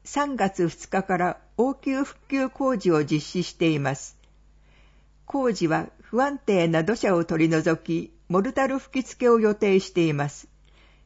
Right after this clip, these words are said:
四月上旬に完了予定です。費用の負担については、今後土地所有者と協議していきます。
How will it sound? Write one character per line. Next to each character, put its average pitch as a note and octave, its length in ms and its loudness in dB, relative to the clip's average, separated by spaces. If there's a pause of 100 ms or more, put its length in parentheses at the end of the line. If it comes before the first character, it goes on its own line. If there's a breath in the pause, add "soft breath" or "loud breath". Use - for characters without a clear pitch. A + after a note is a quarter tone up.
(140)
四 - 220 -4
月 C4+ 260 0
上 B3+ 240 0
旬 A#3 280 0
に A#3 100 0
完 A3+ 300 2
了 A3 220 6
予 G#3 180 2
定 D3 240 2
で C#3+ 120 -2
す。 - 220 -12 (800 soft breath)
費 D4 140 2
用 B3+ 200 2
の D#3 140 0
負 - 100 -8
担 G3+ 260 2
に G3+ 160 6
つ - 140 -6
い F3+ 160 2
て D#3+ 140 0
は、 D#3+ 220 -4 (200)
今 A3+ 260 0
後 A3 280 2
土 G3+ 200 0
地 - 100 -16
所 C#4+ 180 -2
有 C#4 200 -2
者 F#3+ 200 -2
と E3 120 -2
協 A#3+ 320 2
議 D#3+ 120 0
し - 140 -12
て D#3 120 4
い D3 80 2
き D#3 140 -4
ま C3+ 160 -2
す。 - 240 -16